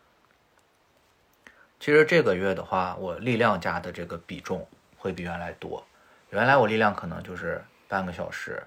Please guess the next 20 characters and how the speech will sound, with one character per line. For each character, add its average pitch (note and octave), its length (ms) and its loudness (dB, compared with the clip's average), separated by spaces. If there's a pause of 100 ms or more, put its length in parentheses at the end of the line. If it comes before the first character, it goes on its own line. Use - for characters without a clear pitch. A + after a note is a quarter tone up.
(640)
然 F2 140 -6
后 F#2 200 -2
了， F2+ 280 -6 (460)
做 G2 200 -2
这 F2+ 200 -4
个 - 340 -8 (500)
有 F#2+ 260 -2
氧 A2+ 240 4 (140)
可 - 160 -8
能 F2 140 -4
也 F2 80 -2
有 G2+ 140 0
半 F#2 200 -2
个 F2 60 -8
小 E2 160 -10
时， - 180 -8
四 - 180 -12
十 D#2+ 80 -8
分 D2 260 -18
钟。 - 200 -14